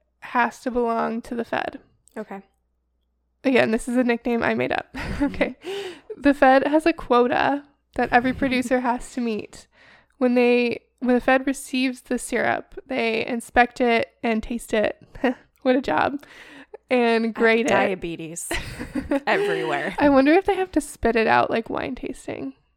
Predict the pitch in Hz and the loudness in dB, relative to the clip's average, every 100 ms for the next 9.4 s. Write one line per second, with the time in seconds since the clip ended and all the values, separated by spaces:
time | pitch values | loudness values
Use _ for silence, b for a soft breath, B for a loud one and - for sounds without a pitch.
0 | _ _ _ _ - 247 233 247 - - | _ _ _ _ -8 -6 -4 -6 -8 -8
1 | 320 285 208 202 208 - - 202 202 220 | -6 -8 -8 -8 -10 -14 -10 -8 -8 -10
2 | 214 202 202 - 196 190 202 196 190 185 | -12 -14 -16 -14 -12 -12 -12 -10 -8 -8
3 | 185 - _ _ _ - 208 196 190 214 | -10 -14 _ _ _ -10 -6 -6 -6 -6
4 | 214 202 185 170 185 208 202 175 - 156 | -6 -6 -6 -4 -4 -4 -4 -6 -8 -10
5 | - 190 196 _ _ _ _ _ - 190 | -8 -10 -12 _ _ _ _ _ -8 -6
6 | 180 180 175 170 190 165 165 - - 185 | -4 -4 -4 -6 -10 -10 -10 -16 -10 -8
7 | 165 165 147 - 202 202 202 165 - 170 | -8 -8 -8 -10 -12 -8 -6 -6 -6 -6
8 | 165 170 - - 185 156 - - 160 170 | -6 -10 -10 -8 -6 -6 -8 -10 -10 -10
9 | - 254 - 190 | -12 -12 -12 -14